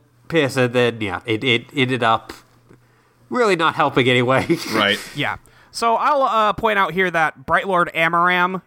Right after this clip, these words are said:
Speaker 3: comes up a number of times in this chapter. He's gonna be important. He comes up later, too, as Kaladin's
Speaker 2: Yeah.
Speaker 3: like, "I hate that motherfucker" guy.
Speaker 2: Right.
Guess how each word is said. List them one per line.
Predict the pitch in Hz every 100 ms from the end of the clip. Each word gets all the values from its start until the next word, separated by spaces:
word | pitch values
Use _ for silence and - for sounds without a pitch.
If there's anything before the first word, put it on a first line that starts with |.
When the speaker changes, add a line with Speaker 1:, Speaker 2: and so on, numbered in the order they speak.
| _
Speaker 3:
comes | - 185
up | 165 151
a |
number | 139 160 165
of | 165
times | 165 160 156
in | 156
this | 156
chapter. | - 160 143 156 147
He's | 143 147
gonna | 151 147
be | 147
important. | 143 160 151 143 147
He | 196
comes | 214 180
up | 165
later, | 147 156 139
too, | - 151
as | 131 -
Kaladin's | 160 147 147 131 131
Speaker 2:
Yeah. |
Speaker 3:
like, | 131
"I | 127
hate | 139 139
that | 151
motherfucker" | 147 156 151 170 170
guy. | 165 165 175 175 _ -
Speaker 2:
Right. | 104 87 85